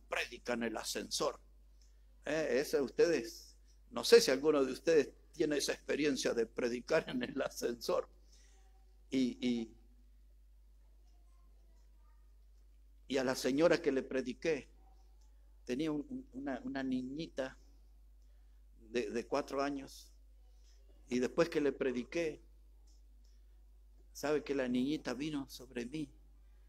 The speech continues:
y yo me quedé frío, y dice la señora, "Le quiere dar un beso". Y me abrazó, y,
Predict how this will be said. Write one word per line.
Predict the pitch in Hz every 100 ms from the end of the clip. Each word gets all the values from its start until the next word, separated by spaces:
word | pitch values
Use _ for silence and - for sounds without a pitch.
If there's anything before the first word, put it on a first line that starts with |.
| - - - - -
y |
yo | 113 147
me | 160 139 139
quedé | 123 139
frío, | - 143 147
y | 120
dice | 143 -
la | 127
señora, | 123 117 131 135
"Le | 120 113
quiere | - 139
dar | 120 131
un | 117 117
beso". | 127 - - - - - - - - - - - - - - - - - - - - - - -
Y | 123
me | 147
abrazó, | 143 143 131 - 170 156 - - - - - - - -
y, | 127 135